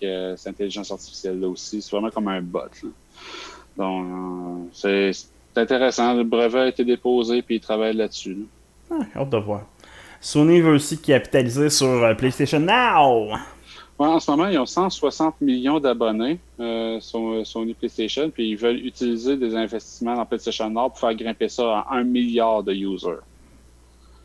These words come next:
Speaker 1: Donc,
Speaker 2: Hmm.
Speaker 1: ils voient que la compétition dans le X-, Xbox Pass,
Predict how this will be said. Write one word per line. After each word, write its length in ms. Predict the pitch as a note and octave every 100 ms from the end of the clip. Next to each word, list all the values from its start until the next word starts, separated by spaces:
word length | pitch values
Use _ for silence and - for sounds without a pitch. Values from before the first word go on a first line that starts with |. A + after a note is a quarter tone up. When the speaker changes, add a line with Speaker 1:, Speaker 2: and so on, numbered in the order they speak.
| - _ -
Speaker 1:
Donc, 180 | G3+ A3
Speaker 2:
Hmm. 100 | D3
Speaker 1:
ils 80 | G2+
voient 480 | G#2+ A#2 B2 B2 A#2+
que 120 | A#2+
la 160 | G#2+
compétition 720 | G#2 G#2+ - G#2 - - A2+ A#2
dans 160 | G#2+
le 520 | G2+ G2+ G2 F#2+ F#2+ G2
X-, 240 | G2+ -
Xbox 1120 | E3+ F3 - - - - D3 B2+ - - - -
Pass, 640 | - E3 C3 - - -